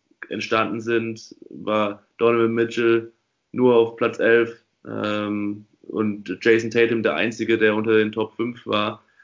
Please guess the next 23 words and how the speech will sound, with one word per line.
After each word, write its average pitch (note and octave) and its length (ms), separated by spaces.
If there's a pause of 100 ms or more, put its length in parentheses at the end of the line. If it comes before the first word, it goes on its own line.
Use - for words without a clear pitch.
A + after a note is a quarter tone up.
(220)
ähm, G#2 540 (140)
mit, A2 500
mit, G#2 320
äh, G#2 380
dem G#2 340 (360)
Num-, - 360
äh, G#2 160
Nummer G#2 240
drei G#2+ 240
Pick. A2+ 360 (680)
Da A#2 160
ist B2 80
natürlich B2+ 340
auch, A2+ 300
äh, A2 320 (280)
ne, G#2+ 420
ne, G#2+ 360
ne G#2+ 280 (100)
hohes, B2 380
ein A2+ 80
hohes A#2 240
Glücks-, - 420 (120)
Glückssache, A2+ 720